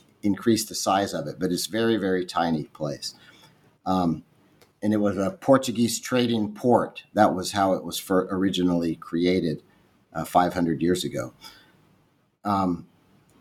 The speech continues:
so Stanley Ho controlled the gaming monopoly for forty years, and the government decided to break that monopoly and allow outside competition. And as a result, several, uh,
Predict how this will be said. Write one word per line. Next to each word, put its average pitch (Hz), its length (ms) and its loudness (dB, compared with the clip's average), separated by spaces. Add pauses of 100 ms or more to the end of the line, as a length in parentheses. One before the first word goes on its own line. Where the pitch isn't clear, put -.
(280)
so 120 600 0 (1400)
Stanley 139 440 2
Ho 127 500 0 (180)
controlled 113 420 2
the 104 60 0
gaming 113 320 2
monopoly 101 380 2
for 92 160 -6
forty 98 340 2
years, 90 640 0
and 90 140 2
the 87 60 -2
government 113 680 0 (380)
decided 101 440 2
to - 60 -8
break 113 320 0
that 113 160 2
monopoly 92 580 0
and 87 120 -2
allow 92 480 2
outside 92 500 0
competition. - 840 -2 (440)
And 104 140 -6
as 120 220 2
a 110 60 0
result, 110 600 -2
several, 123 1040 0 (800)
uh, 90 480 2